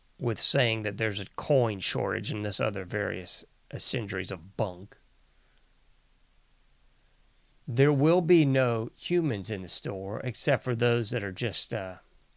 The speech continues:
there to maintain the machine, so to speak.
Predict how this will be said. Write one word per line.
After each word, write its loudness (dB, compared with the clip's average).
there -2
to -6
maintain -4
the -10
machine, -6
so -10
to -14
speak. -16